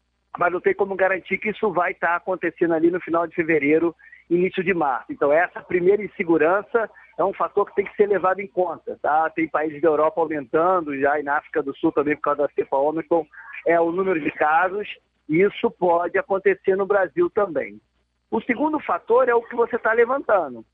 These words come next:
A festa do carnaval, quer dizer, a gente como infectologista, é, vai dar um parecer técnico em relação a isso. E eu acho que,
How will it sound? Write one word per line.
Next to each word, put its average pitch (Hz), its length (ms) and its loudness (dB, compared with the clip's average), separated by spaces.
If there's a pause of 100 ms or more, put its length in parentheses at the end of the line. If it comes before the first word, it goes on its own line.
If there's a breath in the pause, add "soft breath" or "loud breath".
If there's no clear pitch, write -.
(300)
A 147 120 0 (140)
festa 214 400 0
do 160 100 -2
carnaval, 151 760 -2
quer 139 160 -6
dizer, 135 340 0
a 127 160 0
gente 190 380 -2
como 185 240 0
infectologista, 147 1160 -2 (320 loud breath)
é, 139 160 2 (240)
vai 180 160 2
dar 165 160 -2
um 170 60 -2
parecer 220 440 -2
técnico 214 520 -2
em 165 60 2
relação 165 380 0
a 156 60 -2
isso. 131 300 -6
E 143 60 -4
eu 147 180 0
acho - 280 -2
que, 165 300 0